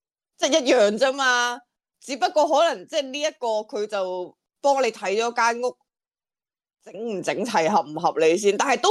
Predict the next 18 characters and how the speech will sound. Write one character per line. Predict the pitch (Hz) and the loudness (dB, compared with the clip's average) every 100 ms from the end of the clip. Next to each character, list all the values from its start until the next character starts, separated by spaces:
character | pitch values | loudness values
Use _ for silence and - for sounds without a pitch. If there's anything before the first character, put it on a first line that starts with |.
| 427 | 4
冇 | 359 233 196 247 | 4 4 4 2
㗎， | 277 | 2
因 | 254 392 | 2 -2
為 | 349 | 0
有 | 233 240 | 0 -2
啲 | 311 311 | -6 -8
都 | 339 | -4
話， | 269 190 _ _ _ - | -2 -2 _ _ _ -4
哦， | 285 | -2
個 | 294 | -2
業 | 247 240 | -2 -8
主 | - 269 | -8 -6
可 | 392 320 | 0 2
能 | 233 175 | 0 -2
都 | 277 | -4
會 | 262 214 | -2 -2
有 | 185 175 196 | 0 0 -2
隱 | 185 | -4